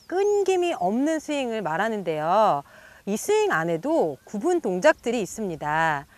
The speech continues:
제가 여러분들께 어드레스를 포함한 여덟 가지 동작에 대해서 알려드릴 텐데요.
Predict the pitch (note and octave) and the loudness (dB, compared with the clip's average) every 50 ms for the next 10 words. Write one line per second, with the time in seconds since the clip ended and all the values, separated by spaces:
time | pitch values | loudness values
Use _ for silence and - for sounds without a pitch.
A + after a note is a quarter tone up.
0 | - - - - - - - - - A#3+ B3+ A#3 G3 G#3+ A3 A3 G3+ F#3+ F#3+ E3+ | -20 -20 -20 -20 -20 -20 -14 -4 0 4 6 6 6 6 4 0 -2 -2 -2 -2
1 | - - C4 C#4+ E4+ F#4+ G4 - _ - - E3+ G3+ D#4 F4 F#4 F#4+ F#4+ - - | -2 0 2 2 2 2 0 -4 _ -4 0 2 2 4 4 2 2 -2 -4 -6
2 | D4+ D#4+ D4 - - F4+ F4+ E4+ E4 C4 F#3 E3+ F#3 G3 F#3 D#3+ C#3 C#3 C#3+ _ | -6 -6 -6 -4 0 0 2 2 2 0 -2 -2 0 0 -2 -2 -4 -8 -12 _
3 | - - - - - D3+ E3 - E4+ F#4 - - D#4+ C#4+ A3+ F#3 - A#3 B3+ C4 | -20 -20 -18 -8 -6 -2 2 4 4 4 4 0 0 -2 -2 -2 -4 -6 -4 -4
4 | A#3+ A3 - _ - - F#3+ F3 F#3 F#3+ B3+ C4+ A#3 B3 G3 F3+ E3 D#3+ G#3 E3 | -6 -8 -12 _ -16 -10 -6 -4 -2 0 0 0 0 0 0 0 0 0 0 -2
5 | C3 C#3 F3 A3+ A#3 A#3 F#3 F#3 F3+ - E3+ C#3+ C#3 D#3 G3 C4+ D#4+ D#4 A#3 C#3+ | -2 0 0 0 0 0 -2 -4 -4 -8 -10 -10 -6 -2 0 2 2 2 2 0
6 | D#3 | -2